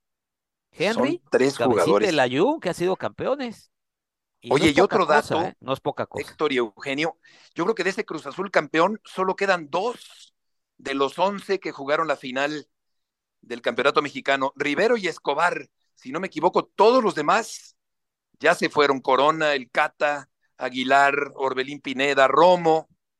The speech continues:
Speaker 2: Alvarado, Paul Fernández.
Speaker 1: Hasta el
Speaker 2: Todos
Speaker 1: presidente
Speaker 2: esos ya
Speaker 1: se
Speaker 2: se
Speaker 1: fue.
Speaker 2: fueron.
Speaker 1: Y los
Speaker 2: O sea que creo que
Speaker 1: entrenadores,
Speaker 2: solo
Speaker 1: el
Speaker 2: queda Rivero y,
Speaker 1: presidente.
Speaker 2: y Escobar.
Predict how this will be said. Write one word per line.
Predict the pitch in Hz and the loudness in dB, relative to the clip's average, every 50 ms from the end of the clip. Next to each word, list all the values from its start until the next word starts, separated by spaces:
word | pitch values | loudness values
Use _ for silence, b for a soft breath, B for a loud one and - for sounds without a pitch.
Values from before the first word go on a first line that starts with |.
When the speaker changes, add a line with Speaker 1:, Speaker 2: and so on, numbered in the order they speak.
| _ _ | _ _
Speaker 2:
Alvarado, | - 127 131 127 127 131 156 185 190 180 165 165 165 165 156 - _ _ _ _ _ _ _ _ _ _ _ _ _ _ _ _ _ _ _ _ _ _ _ _ | -8 -6 -2 -2 0 0 2 2 2 2 0 -2 -4 -6 -10 -16 _ _ _ _ _ _ _ _ _ _ _ _ _ _ _ _ _ _ _ _ _ _ _ _
Paul | _ 156 170 185 156 | _ -4 -4 -4 -4
Fernández. | - 147 135 131 139 156 175 190 190 156 156 156 160 - - - - - _ _ _ _ _ _ | -6 -8 -6 -4 -2 -2 -2 -2 -4 -6 -8 -10 -10 -12 -18 -20 -20 -20 _ _ _ _ _ _
Speaker 1:
Hasta | _ - - - _ - | _ -18 -18 -14 _ -16
el | 113 - | -16 -14
Speaker 2:
Todos | - 117 113 | -14 -14 -14
Speaker 1:
presidente | 160 165 160 - 180 | -12 -10 -8 -8 -6
Speaker 2:
esos | 165 156 160 | -6 -6 -4
ya | 147 170 | -2 -2
Speaker 1:
se | 160 | -2
Speaker 2:
se | 165 139 | -2 -2
Speaker 1:
fue. | 120 | 0
Speaker 2:
fueron. | 131 135 135 139 143 - - - - _ _ _ _ _ _ _ _ _ | 2 2 2 2 0 -2 -8 -16 -20 _ _ _ _ _ _ _ _ _
Speaker 1:
Y | 104 107 | -18 -16
los | 107 107 104 - | -14 -14 -14 -10
Speaker 2:
O | 110 117 | -10 -6
sea | 113 - | -4 -4
que | 160 | -4
creo | 107 | -4
que | 107 | -4
Speaker 1:
entrenadores, | 110 123 143 - 175 160 135 | -4 -4 -4 -4 -4 -4 -6
Speaker 2:
solo | 175 185 180 | -4 -4 -4
Speaker 1:
el | - | -4
Speaker 2:
queda | - 185 214 175 | -2 0 0 -2
Rivero | 143 135 135 165 214 226 208 | -2 -4 -4 -4 -4 -4 -6
y, | 165 | -6
Speaker 1:
presidente. | 160 156 156 143 127 123 | -6 -8 -8 -8 -10 -12
Speaker 2:
y | |
Escobar. | 131 - - 117 110 117 117 175 - | -12 -12 -10 -4 -2 -2 -2 -2 -6